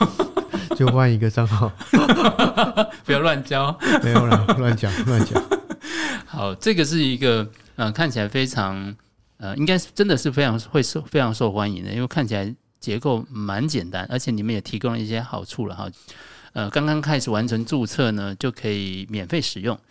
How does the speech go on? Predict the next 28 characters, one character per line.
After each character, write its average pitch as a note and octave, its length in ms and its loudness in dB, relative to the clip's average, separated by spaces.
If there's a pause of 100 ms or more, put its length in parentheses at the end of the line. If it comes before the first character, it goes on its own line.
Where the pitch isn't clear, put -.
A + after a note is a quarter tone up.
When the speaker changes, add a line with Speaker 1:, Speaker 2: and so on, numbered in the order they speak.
(240)
Speaker 2:
所 - 160 -2
以 A2+ 200 2
如 B2 180 0
果 D#3 140 2
后 - 160 -4
面 D#3+ 140 0
有 A2 80 0
一 G2+ 60 -4
些 C3 140 -2
新 D3+ 300 -4
的 G2+ 300 -4
工 C3 240 -2
具， A2 320 -6
Speaker 1:
嗯。 - 40 -20
Speaker 2:
那 B2+ 120 -12
它 C3 140 -10
可 - 140 -8
能 F#2 80 -8
是 A#2 160 -10
有 F#2+ 180 -8
需 - 140 -14
要 G#2+ 80 -8
点 - 260 -10
数 D3 220 -2
的， E2 100 -16 (160)
那 A2+ 160 -8
这 A2+ 120 -10
个 A#2 140 -6